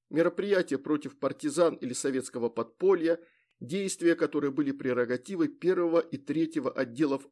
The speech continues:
Абвера. Но, скорее всего, речь шла о неких подрывных мерах, рассчитанных на защитников Ленинграда, против тех армий,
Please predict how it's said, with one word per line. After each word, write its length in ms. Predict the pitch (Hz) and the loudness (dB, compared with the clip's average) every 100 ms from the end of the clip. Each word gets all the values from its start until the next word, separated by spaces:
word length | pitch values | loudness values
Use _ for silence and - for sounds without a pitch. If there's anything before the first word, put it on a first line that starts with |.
| _ | _
Абвера. 540 | 147 120 - 107 - - _ _ _ _ _ _ _ | 0 0 0 -8 -8 -14 _ _ _ _ _ _ _
Но, 160 | 147 | 2
скорее 380 | 180 - 180 160 | 2 2 2 2
всего, 480 | 143 - 170 220 214 _ _ | 2 -2 2 2 2 _ _
речь 320 | - 156 202 - | -4 -2 -2 -4
шла 280 | 165 180 | -2 0
о 160 | - 139 | 0 0
неких 380 | 160 180 165 - | 0 -2 -6 -4
подрывных 560 | 165 160 165 156 131 | -2 2 0 0 -6
мерах, 440 | 147 180 208 143 - _ _ _ | -4 0 2 0 -4 _ _ _
рассчитанных 680 | - 160 - 185 180 165 160 | 0 2 0 -4 -2 -2 -4
на 80 | 147 | -2
защитников 680 | 147 147 175 147 147 147 | -2 -4 -8 -10 -6 -6
Ленинграда, 680 | - 156 165 165 143 - - _ _ _ - | -4 -4 -2 2 2 0 -8 _ _ _ -4
против 380 | 175 170 147 | 0 0 0
тех 220 | - 139 - | -4 -6 -4
армий, 460 | 175 196 143 - | -2 0 -2 -8